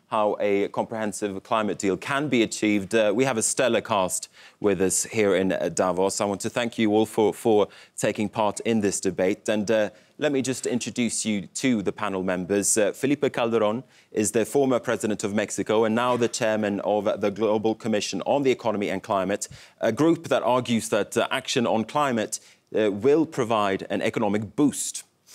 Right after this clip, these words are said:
Laurent Fabius is the foreign minister of France, which will, of course, be playing host to the Paris conference in December of this year.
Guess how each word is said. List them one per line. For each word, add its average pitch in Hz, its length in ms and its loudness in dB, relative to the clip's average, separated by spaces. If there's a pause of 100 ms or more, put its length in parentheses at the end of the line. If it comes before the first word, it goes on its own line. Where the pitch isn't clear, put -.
(240)
Laurent 139 300 2
Fabius 127 640 0
is 104 280 0
the 98 400 0
foreign 117 380 -2
minister 107 360 0
of 98 80 -4
France, 110 600 -4
which - 360 -2
will, 135 180 2
of 139 140 -2
course, 120 180 0
be - 80 -6
playing 104 300 -2
host 113 480 -2
to 117 100 -2
the 104 80 -2
Paris 101 300 -4
conference 98 560 -4
in 101 120 0
December 95 380 -2
of 85 100 -2
this 90 240 -6
year. 90 280 -2